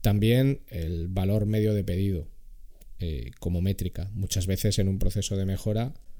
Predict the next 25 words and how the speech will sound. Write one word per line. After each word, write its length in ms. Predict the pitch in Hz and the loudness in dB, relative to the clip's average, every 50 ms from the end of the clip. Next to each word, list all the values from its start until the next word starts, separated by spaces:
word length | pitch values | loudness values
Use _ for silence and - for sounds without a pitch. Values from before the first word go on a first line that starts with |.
| - - - - - - - | -14 -14 -14 -16 -14 -12 -4
la 140 | - - 95 | -2 0 2
mejora 400 | 98 101 - - 120 110 107 98 | 2 0 2 2 2 4 4 2
no 200 | 98 101 107 107 | 2 0 0 2
viene 300 | 107 110 110 104 104 98 | 2 2 2 2 2 0
tanto 460 | 90 113 123 123 107 - - - 110 - - - - - | 2 2 2 2 2 0 -4 -4 -6 -8 -14 -16 -10 -2
del 200 | 104 98 95 101 | 0 2 4 4
incremento 500 | 98 92 92 90 95 107 113 110 110 95 | 2 2 2 2 2 2 2 4 4 2
del 140 | 95 92 | 2 2
propio 280 | - 95 92 - 101 98 | 2 0 2 2 2 2
ratio 260 | 92 98 95 - 95 | 2 0 0 0 2
de 120 | 92 92 - | 0 2 0
conversión, 600 | 101 101 101 101 - - 123 123 131 143 156 - - - - - - - - - - - - - - - | 0 0 0 0 0 2 2 2 2 0 -2 -6 -10 -14 -14 -14 -16 -18 -18 -16 -16 -16 -16 -14 -6 -2
como 160 | 101 98 98 | 0 2 2
del 140 | 95 92 92 | 2 2 2
incremento 480 | 95 92 95 95 95 101 95 - 113 110 | 2 0 0 0 0 0 0 2 2 4
de 80 | 107 | 4
los 120 | 104 101 92 | 4 2 2
valores 380 | 101 98 98 95 101 101 - | 2 2 4 4 2 2 2
medios 260 | 98 98 98 98 98 | 2 2 4 4 2
de 120 | 95 98 92 | 2 2 2
pedido 360 | - 98 101 101 110 117 117 | 2 2 2 4 4 4 4
a 80 | 107 98 | 2 2
través 280 | - 90 85 92 98 | 0 -2 -2 -2 0
de 80 | - 92 | -2 -2
acciones, 580 | - - - 104 98 104 107 117 - - - | -4 -2 -2 -2 0 0 -2 -2 -4 -8 -10